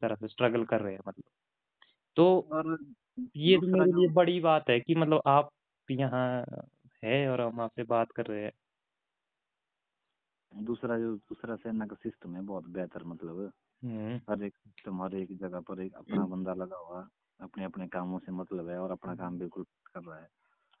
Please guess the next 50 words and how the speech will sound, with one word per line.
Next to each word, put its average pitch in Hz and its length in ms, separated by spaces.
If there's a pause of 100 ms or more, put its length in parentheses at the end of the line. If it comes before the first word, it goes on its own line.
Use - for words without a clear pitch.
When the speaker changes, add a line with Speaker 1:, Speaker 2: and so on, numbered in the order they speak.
(260)
Speaker 2:
जो 98 360
जैसे 95 340
कि 95 200
हमारे 85 260
होते 92 260
थे, 107 100
जैसे 95 420 (640)
कोई 95 220
कुक-, - 280 (180)
कुकिंग 90 360
का 87 100
काम 90 280
कर 87 140
रहा, 92 220
कोई 92 200
मेडिकल 92 400
का 90 160
काम 87 240
कर 85 120
रहा, 90 160
कोई 87 220
सर्विस 92 340
का 90 180
काम 90 240
कर 90 120
रहा, 92 180
कोई 87 220
ड्यूटी 95 360
का 95 100
काम 90 240
कर 87 120
रहा। 92 220 (760)
मतलब 123 280
एकदम 127 400
से 117 120
बिल्कुल 110 300
टकाटक 104 640
हर 113 100
चीज़ 95 240
को 98 100
मतलब 101 220
कोई 101 140
प्रॉब्लम 95 420
नहीं 95 160
होती 87 240
है। 101 120
Speaker 1:
हम्म, 113 440
डिसिप्लिन 160 580
होगा 110 240
मतलब। 107 320